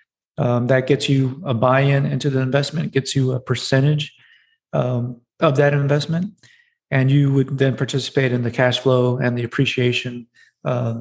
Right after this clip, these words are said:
and, and the share of, of the tax benefits from that real estate syndication. Um, that's one way, uh, that I can think of that you could get started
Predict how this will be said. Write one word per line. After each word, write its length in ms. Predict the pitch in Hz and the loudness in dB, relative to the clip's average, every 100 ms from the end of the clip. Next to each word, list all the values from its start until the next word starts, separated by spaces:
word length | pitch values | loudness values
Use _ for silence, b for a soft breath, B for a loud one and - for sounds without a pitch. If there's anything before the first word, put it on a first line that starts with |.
| - - | -8 -2
and, 340 | 139 127 135 | 0 0 0
and 220 | 131 123 | 0 0
the 80 | 120 | 0
share 280 | - 135 123 | 2 2 2
of, 100 | 117 | 0
of 160 | 131 | -6
the 60 | 113 | -6
tax 280 | - 127 - | -4 -4 -2
benefits 460 | 127 117 123 117 | -2 0 -2 -4
from 300 | - 123 120 | -2 0 0
that 240 | 117 117 117 | 0 -2 0
real 160 | 123 | 2
estate 440 | 123 - 123 127 _ _ - | 2 0 -2 -2 _ _ -2
syndication. 640 | 127 117 123 120 127 240 B B B B B _ _ - | -2 0 -2 -2 -4 -8 B B B B B _ _ -2
Um, 340 | 123 117 120 | 0 2 2
that's 240 | 131 - | 2 2
one 200 | 156 196 | 4 4
way, 360 | 143 131 131 135 | 4 4 2 0
uh, 220 | 143 127 | 0 0
that 180 | 123 123 | 0 2
I 60 | 127 | 0
can 160 | 127 | -2
think 220 | 123 131 135 | -8 -4 -2
of 140 | 127 | 0
that 200 | 123 - | -2 0
you 80 | 151 | 0
could 140 | 151 | 2
get 120 | 135 | 0
started 480 | - 131 123 123 123 | 2 2 2 2 -4